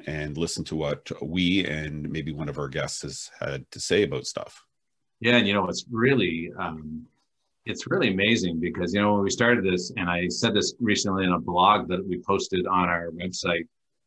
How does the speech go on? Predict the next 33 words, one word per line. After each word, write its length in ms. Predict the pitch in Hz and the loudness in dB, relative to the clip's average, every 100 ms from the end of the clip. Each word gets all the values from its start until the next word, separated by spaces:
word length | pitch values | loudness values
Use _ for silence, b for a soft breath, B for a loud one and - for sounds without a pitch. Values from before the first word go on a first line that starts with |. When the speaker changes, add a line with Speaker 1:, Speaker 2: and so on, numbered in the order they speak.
| _ | _
Speaker 2:
that, 340 | 95 95 92 98 | 2 2 2 2
uh, 100 | 90 | 4
you 160 | 104 | 6
know, 80 | 101 | 6
we 200 | 101 120 | 8 6
felt 260 | 120 104 - | 6 4 4
that 180 | 98 110 | 0 2
we 160 | 107 | 4
were 240 | 98 90 87 | 6 4 2
guaranteed 800 | 87 110 107 90 - 107 95 85 - - _ | 2 4 4 2 2 4 2 0 -8 -16 _
ten, 540 | - 101 95 87 87 - _ - | -2 0 2 0 -4 -6 _ -4
uh, 220 | 92 87 | 0 2
listeners, 580 | 92 107 104 85 - - _ _ _ | 2 2 2 0 -2 -10 _ _ _
which 200 | 107 101 - | -4 -4 0
were 160 | 98 92 | 2 2
our 160 | 87 | 2
families. 560 | 107 113 107 82 82 - _ _ _ | 4 4 4 0 -4 -10 _ _ _
Uh, 220 | 92 95 104 | 2 2 2
and, 580 | 98 98 98 98 95 92 | 4 4 2 -2 -4 0
uh, 200 | 92 92 120 | 0 -2 -4
and, 280 | 92 90 82 - 117 | -4 -2 -4 -8 -14
uh, 220 | 101 95 90 | -12 -8 -8
uh, 120 | 87 | -6
not, 320 | 92 120 120 | 0 2 2
some 280 | - - 135 | -6 0 4
of 60 | 113 | 6
them 180 | 113 101 | 4 4
haven't 220 | 90 90 | 2 0
even 160 | 90 | -2
listened, 340 | 90 90 95 87 | -2 -4 -4 -2
but, 160 | 98 95 110 | -2 0 2
uh, 200 | 101 107 | 2 4
um, 380 | 101 95 98 92 | 0 0 -2 -6